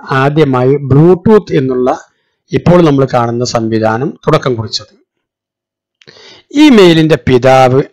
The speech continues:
ആരാണ്? ആരാണ് പ്രസിദ്ധമായ ഇമെയിലിന്റെ പിതാവ്? റൈമണ്ട്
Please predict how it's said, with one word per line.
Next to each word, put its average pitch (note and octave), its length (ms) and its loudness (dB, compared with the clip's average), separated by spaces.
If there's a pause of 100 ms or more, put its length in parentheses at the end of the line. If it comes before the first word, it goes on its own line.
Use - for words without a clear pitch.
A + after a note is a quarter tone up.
ആരാണ്? G#2+ 460 -4 (760)
ആരാണ് C#3 500 0 (180)
പ്രസിദ്ധമായ C3 840 0 (200)
ഇമെയിലിന്റെ C3 760 0 (160)
പിതാവ്? G#2+ 460 -2 (3750)
റൈമണ്ട് A#3+ 500 2